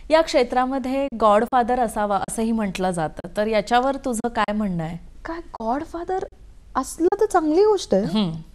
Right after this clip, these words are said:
Speaker 2: त्याचा उपयोग होतो, सहज होतात, सोप्या होतात गोष्टी,
Speaker 1: हम्म.
Speaker 2: पण नाही म्हणलं तरी नाही होत, कारण का शेवटी टॅलेंटला पर्याय नाही.
Speaker 1: पर्याय नाहीये. हम्म.
Speaker 2: तुम्हाला, अम, तुमच्या टॅलेंटने वावरता की नाही आलं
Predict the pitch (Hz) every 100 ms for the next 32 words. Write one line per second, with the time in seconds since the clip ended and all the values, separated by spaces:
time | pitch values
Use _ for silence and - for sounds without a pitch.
0 | - - 247 - - - 240 320 349 -
1 | 240 254 277 - - - - 262 233 330
2 | 311 233 214 - - - 262 247 180 170
3 | 208 196 175 175 - - - - - 247
4 | 220 220 254 240 254 269 240 185 226 185
5 | - - - - - 196 202 254 - 220
6 | 180 233 - 208 165 185 214 214 226 220
7 | 180 180 208 185 208 185 170 170 160 160
8 | 165 185 160 170 220 208 214 233 247 269
9 | 285 - - - - - - - - 220
10 | 214 214 208 208 202 202 - - - -
11 | - - - - - 233 202 254 262 233
12 | 180 214 240 277 240 180 185 208 240 233
13 | 233 - 208 180 202 269 226 180